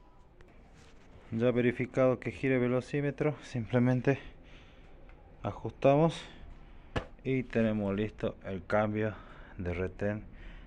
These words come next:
de suspensión delantera de la motocicleta Honda C B Twister ciento veinticinco. Más exacto, C B ciento veinticinco F de Twister. Espero que les haya gustado el video. Eh, cualquier consulta que tengan,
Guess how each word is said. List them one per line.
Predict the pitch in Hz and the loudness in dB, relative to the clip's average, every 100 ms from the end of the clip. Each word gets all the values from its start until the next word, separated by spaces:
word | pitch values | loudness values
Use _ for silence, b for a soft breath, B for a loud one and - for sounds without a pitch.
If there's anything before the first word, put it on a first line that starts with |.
| B | B
de | 92 | -12
suspensión | - - 95 - 101 | -8 -6 -6 -2 -2
delantera | 90 90 87 104 104 | 0 -2 -2 0 2
de | 90 | 0
la | 85 | -2
motocicleta | 85 82 90 98 107 104 98 98 | -4 -6 -8 -6 -4 -2 0 2
Honda | 110 113 117 117 B B B B B | 2 2 0 -2 B B B B B
C | - - - 117 | -18 -16 0 4
B | 120 123 120 - - - | 6 4 2 -14 -20 -6
Twister | 120 117 - 113 | -2 -2 -2 -4
ciento | 92 110 98 98 | -2 -6 0 0
veinticinco. | 90 90 - 80 76 - - - - - - | 0 -4 -8 -8 -8 -12 -20 -20 -20 -20 -6
Más | 82 76 | -6 -6
exacto, | 90 - 107 - 110 | -8 -2 -2 2 0
C | - 101 | 0 -2
B | 95 104 | 0 0
ciento | - 101 92 | -2 -4 -2
veinticinco | 90 90 - 107 98 107 | -2 -4 -4 -2 0 0
F | 110 107 | 0 -2
de | 87 | -4
Twister. | - 78 - - - - b b b b b b - | -4 -8 -8 -20 -20 -20 b b b b b b -20
Espero | - 92 87 | -4 -2 -2
que | - | -2
les | 87 | 0
haya | 90 | 0
gustado | 87 - 104 | -2 -2 0
el | 107 | 2
video. | 120 131 139 - - B B B B B B B B - | 4 4 4 0 -14 B B B B B B B B -6
Eh, | 87 | -6
cualquier | 85 90 98 | -2 -4 -4
consulta | - 98 - 110 101 | 0 -2 2 0 2
que | 95 | -2
tengan, | - 120 131 143 | 2 4 6 8